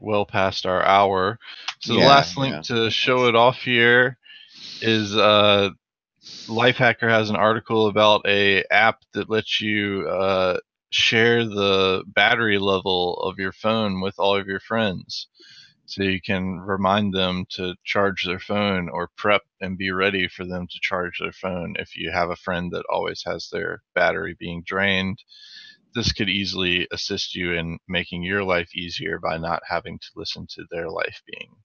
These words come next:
Speaker 1: difficult. Phoenix, there were a lot of issues with V eight that, uh, may have caused it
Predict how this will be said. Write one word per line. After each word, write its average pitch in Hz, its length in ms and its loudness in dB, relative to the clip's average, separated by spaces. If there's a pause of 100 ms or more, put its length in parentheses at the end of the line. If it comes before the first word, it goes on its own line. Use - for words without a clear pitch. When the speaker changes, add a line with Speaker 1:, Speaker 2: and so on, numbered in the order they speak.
(560)
Speaker 1:
difficult. - 440 -20 (4000)
Phoenix, 127 480 4
there 123 180 6
were 135 320 8
a 123 80 6
lot 120 240 6
of 113 100 4
issues 110 480 -2
with 104 220 -2
V 107 240 -2
eight 98 340 2
that, 92 380 -2
uh, 87 340 2 (120)
may 101 160 -2
have 92 180 -4
caused 92 440 0
it 87 160 -2